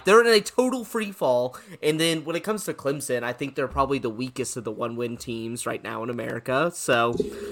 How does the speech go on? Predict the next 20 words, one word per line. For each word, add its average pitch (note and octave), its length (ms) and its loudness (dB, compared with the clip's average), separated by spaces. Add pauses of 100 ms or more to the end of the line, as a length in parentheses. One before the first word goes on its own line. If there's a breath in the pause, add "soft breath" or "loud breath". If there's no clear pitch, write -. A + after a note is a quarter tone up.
(160 loud breath)
U D3+ 180 8
S F3 180 8
C E3+ 200 0
can B2 220 -2
put C3+ 260 0
up F#3+ 180 4
points. D#3 560 -4
I B2 120 -4
know C3 100 2
their C3+ 160 2
defense C#3+ 680 -4
can't C#3 260 -4
stop B2+ 280 0
anything, A#2+ 480 -2
as A2+ 140 -4
we A#2+ 80 -10
saw A#2+ 200 -4
last B2 420 0
week, B2 280 -4
but A#2+ 260 2